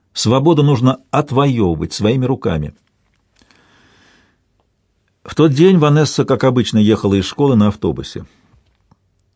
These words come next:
Расположилась на заднем сиденье в тесной компании подружек, и все они шутили и хохотали.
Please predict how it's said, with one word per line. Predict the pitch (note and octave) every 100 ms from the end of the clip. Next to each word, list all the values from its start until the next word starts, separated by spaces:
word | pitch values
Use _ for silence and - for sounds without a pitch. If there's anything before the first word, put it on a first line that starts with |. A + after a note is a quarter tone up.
| _ _ _
Расположилась | A#2 A#2+ C3 B2+ B2 G2+ F2+
на | A2
заднем | G2+ E2+ F2
сиденье | - F2+ B2 C3+ A#2
в | -
тесной | G#2+ - E2+
компании | F#2 F2+ F#2 F2
подружек, | F#2 F2 C#3+ D3 G#2
и | F2+
все | - B2
они | A#2 G#2
шутили | - E2+ - F#3 D#3 C#3
и | F#3
хохотали. | F#2 - G2 F2+ E3 E3 D3+